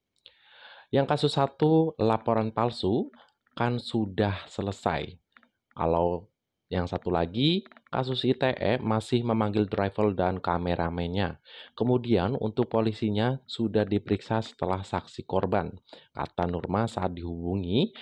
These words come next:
Jumat dua puluh satu Oktober dua ribu dua puluh dua. Menurut Nurma, pihak penyidik saat ini tengah mempelajari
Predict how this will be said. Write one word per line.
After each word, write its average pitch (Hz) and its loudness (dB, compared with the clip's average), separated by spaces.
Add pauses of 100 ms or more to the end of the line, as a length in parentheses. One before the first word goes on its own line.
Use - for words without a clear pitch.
(140)
Jumat 127 0
dua 117 4
puluh 110 -2
satu - -2
Oktober 95 -4
dua 87 0
ribu 85 -6
dua 82 -6
puluh 80 -10
dua. 85 -2 (1300)
Menurut 151 6
Nurma, 151 4
pihak 135 2
penyidik 113 0
saat - -4
ini 110 2 (160)
tengah 104 0
mempelajari 104 0